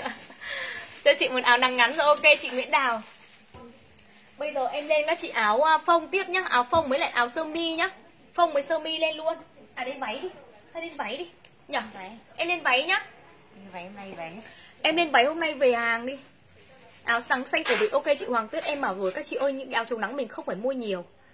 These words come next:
Speaker 1: Đấy, mình chỉ cần mua hai ba chiếc thôi, nhưng mà mua cái loại đẹp này này. Mình mặc, à, nó cảm giác như là nó rất là mát. Tại vì mùa hè căn bản nó đã nóng rồi, mặc cái áo, áo nắng thường ấy, chất nó nóng rồi,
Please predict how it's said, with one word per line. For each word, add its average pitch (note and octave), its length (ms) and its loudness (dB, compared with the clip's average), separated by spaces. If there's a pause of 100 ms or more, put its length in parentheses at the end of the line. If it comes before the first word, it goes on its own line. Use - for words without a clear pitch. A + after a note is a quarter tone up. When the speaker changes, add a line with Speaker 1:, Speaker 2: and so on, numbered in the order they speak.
(300)
Speaker 1:
Đấy, G#3 200 -4
mình C#4 160 -6
chỉ A3 120 -10
cần A3+ 220 -6
mua C#4 100 2
hai C#4+ 200 0
ba C4 140 0
chiếc F#4+ 300 -4
thôi, C#4+ 100 -2
nhưng C#4+ 120 -4
mà A3 40 -4
mua B3 160 4
cái A#3 120 -4
loại C#4 180 0
đẹp G3+ 200 0
này F#3+ 80 -4
này. E3+ 100 -12 (500)
Mình B3 200 -2
mặc, A#3 180 2
à, D4+ 260 2 (320)
nó C4 140 -2
cảm G3+ 280 -2
giác D4+ 280 -2
như D4 80 -4
là G3 380 0
nó G3+ 100 -6
rất F4+ 220 -8
là A#3 80 0
mát. C4+ 360 0 (720)
Tại A#3+ 100 -4
vì A#3+ 100 -4
mùa A#3+ 160 -2
hè A#3+ 180 0
căn D4 180 -6
bản A#3+ 100 0
nó F3 80 -4
đã - 100 -2
nóng A3+ 260 0
rồi, C#4 180 0
mặc G#3 280 -6
cái - 80 -14
áo, G#3+ 160 2 (260)
áo A3 240 0
nắng A#3 260 -4
thường C4 320 0
ấy, B3+ 80 -10 (340)
chất - 160 -4
nó C#4 80 0
nóng B3+ 300 2
rồi, C4 140 -4